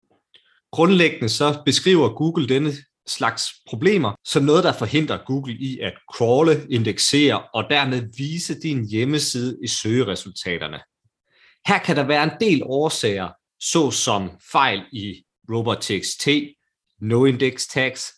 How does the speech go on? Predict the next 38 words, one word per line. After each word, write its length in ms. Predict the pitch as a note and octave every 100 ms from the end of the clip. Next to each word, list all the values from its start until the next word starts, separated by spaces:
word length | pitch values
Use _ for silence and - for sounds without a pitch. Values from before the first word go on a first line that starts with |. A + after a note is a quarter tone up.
| _
canonicals 800 | A2 G#2+ A2 B2 A#2 A#2 G#2 - -
og 100 | A2
så 160 | A#2 F#2
videre, 400 | G2 G2+ G2+ E2 - _ _ - _
som 180 | - B2 A2
gør, 140 | C3
at 160 | C3 A#2+
Google 400 | C3+ C#3 C3+ -
ikke 220 | F3 F#3+ D#3+
har 200 | A#2+ -
adgang 500 | B2+ C#3+ C#3+ A2+ G#2 - -
til 300 | - E3+ F3+
specifikke 640 | - C3+ A#2 A#2 D3+ D3+
sider, 600 | C3+ - A2+ A#2+ C3+ A#2+ -
så 140 | - -
de 80 | A#2
kan 160 | A#2
crawl 500 | - - A#2+ C3 C#3
dem 100 | C3+
eller 200 | A2 G#2+
indeksere 720 | A#2+ A2 A2 - - A2 F#2+ -
dem 120 | F2
korrekt. 460 | - - E2 - - _ _ _ _ _ _ _ -
Her 80 | A3+
er 40 |
det 100 | E3+
vigtigt 320 | D#3+ F#3+ C#3+
at 60 | A2
huske, 500 | C#3+ G3 - B2 A2+ _ _ _ -
at 120 | E3+
det 120 | D#3+
både 260 | - F#3+ A3+
kan 200 | A3+ C#3
være 160 | A#2 A2
et 100 | G#2+
såkaldt 560 | - E3 E3 C3 - _ _ -
site-wide 960 | - C3 B2 C#3+ A2+ A2 A#2+ D3 F#3+ - _ _ _ _
eller 320 | A#2+ A#2 G#2+